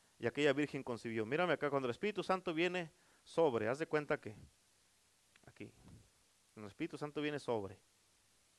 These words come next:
haz de cuenta así. Amén. Viene por dos razones. Amén. Viene para recibir algo y para hacer algo. Y lo sabemos porque en el Antiguo Testamento dice que cuando el Espíritu Santo venía sobre de ellos allá, dice que ellos profetizaban.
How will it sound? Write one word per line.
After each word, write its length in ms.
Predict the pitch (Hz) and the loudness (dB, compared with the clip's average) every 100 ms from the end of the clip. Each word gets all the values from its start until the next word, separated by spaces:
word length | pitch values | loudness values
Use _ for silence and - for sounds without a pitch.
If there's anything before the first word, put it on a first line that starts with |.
| _ | _
haz 100 | 104 | -14
de 80 | 120 | -10
cuenta 320 | - 110 104 | -8 -10 -12
así. 160 | 104 - - - - _ _ _ _ _ _ _ _ _ _ _ | -18 -20 -20 -20 -20 _ _ _ _ _ _ _ _ _ _ _
Amén. 260 | 98 101 120 - - _ _ _ _ _ _ _ _ _ | -12 -10 -12 -18 -20 _ _ _ _ _ _ _ _ _
Viene 240 | - 147 170 | -2 0 0
por 180 | 139 127 | -2 0
dos 120 | 135 | 0
razones. 440 | 131 - 107 101 - - _ _ _ _ _ _ _ _ _ _ _ _ _ _ _ _ | 0 -2 -6 -6 -18 -20 _ _ _ _ _ _ _ _ _ _ _ _ _ _ _ _
Amén. 200 | 98 120 | -8 -6
Viene 240 | 110 147 170 | 0 0 2
para 180 | 151 127 | 4 4
recibir 400 | 120 - 131 151 | 2 -2 0 4
algo 200 | 165 165 | 4 2
y 20 | |
para 220 | 160 107 | 0 0
hacer 180 | 104 113 | 0 0
algo. 320 | 101 95 98 - _ _ _ _ _ _ _ _ _ _ | 0 -4 -12 -20 _ _ _ _ _ _ _ _ _ _
Y 60 | 131 | -2
lo 80 | 135 | 0
sabemos 400 | 120 143 180 170 | 4 4 4 2
porque 180 | 143 | 0
en 60 | 143 | 0
el 60 | 123 | 0
Antiguo 220 | 131 165 | 0 0
Testamento 460 | 139 - 135 156 | 0 -2 -2 -2
dice 160 | 160 - | -4 -6
que 60 | - | -6
cuando 180 | 131 | -4
el 100 | 120 | -4
Espíritu 360 | 113 - 151 131 | -4 -4 -6 -4
Santo 260 | 135 - 143 | -6 -4 -2
venía 240 | 120 123 | -2 -4
sobre 380 | - 160 175 127 | 2 4 6 4
de 120 | 135 | 2
ellos 260 | 143 113 104 | 2 -2 -2
allá, 240 | 110 135 | 0 0
dice 240 | 123 - - | -2 -6 -4
que 80 | |
ellos 140 | 135 127 | -4 -4
profetizaban. 720 | 117 113 107 104 127 135 101 | -6 -6 -6 0 2 2 -2